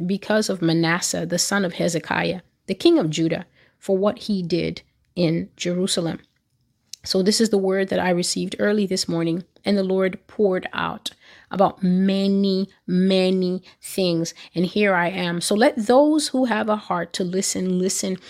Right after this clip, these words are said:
And let those who have a heart to hear, hear. A great destruction. This is what God says, that they will have no one to defend them.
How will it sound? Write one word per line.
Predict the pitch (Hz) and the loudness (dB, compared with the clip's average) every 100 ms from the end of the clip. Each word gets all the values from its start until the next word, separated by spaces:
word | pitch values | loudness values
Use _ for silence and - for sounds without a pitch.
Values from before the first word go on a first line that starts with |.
| - - | -12 0
And | 214 | 2
let | 277 233 | 2 2
those | 214 254 254 | 2 2 2
who | 240 | 0
have | 196 190 | 0 -2
a | |
heart | 190 - 185 - | -4 -8 -8 -6
to | 196 | -8
hear, | - 196 180 196 - _ | -6 -4 -2 -4 -8 _
hear. | - - 277 247 180 190 _ _ _ _ _ _ _ _ - - | -14 0 2 2 0 -6 _ _ _ _ _ _ _ _ -10 0
A | 202 | 4
great | 220 220 | 4 2
destruction. | 226 208 - 196 - 196 190 202 _ _ _ _ _ - - 180 | 0 -2 -2 -6 -4 -6 -6 -10 _ _ _ _ _ -20 -10 0
This | 208 220 | 2 2
is | 220 | 0
what | 208 185 | -2 -2
God | 185 185 | -2 0
says, | - 202 190 190 | 0 0 -2 0
that | 190 190 | 0 2
they | |
will | 196 190 | 2 0
have | - 202 | 0 0
no | 175 175 190 202 | 2 2 2 2
one | 226 185 175 | 2 -2 -2
to | 185 175 | -4 -4
defend | 175 - 180 180 | -6 -4 -6 -4
them. | 170 180 | -6 -10